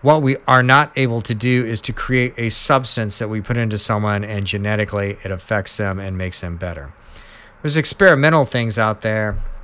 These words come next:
um, which I, I, I won't get into right now.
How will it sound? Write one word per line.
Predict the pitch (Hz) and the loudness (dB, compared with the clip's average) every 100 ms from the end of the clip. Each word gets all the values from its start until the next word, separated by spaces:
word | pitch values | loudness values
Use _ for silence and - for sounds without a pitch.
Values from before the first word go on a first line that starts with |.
| - - - - - - - - - - - - | -18 -20 -20 -20 -20 -20 -20 -20 -20 -20 -20 -6
um, | 107 101 95 92 90 92 - - - - - - - - - - - - _ _ _ _ - - - | -2 0 -2 -4 -6 -10 -14 -20 -20 -20 -20 -16 -14 -14 -18 -20 -20 -20 _ _ _ _ -20 -20 -6
which | 127 120 | -4 2
I, | 120 | 2
I, | 117 113 110 104 95 | 2 2 0 0 -2
I | 104 | -4
won't | 107 110 101 | -2 -4 -2
get | 113 | -2
into | 110 107 113 104 | -2 -4 -4 -4
right | 101 101 | -4 -6
now. | 98 98 95 95 | -8 -8 -8 -10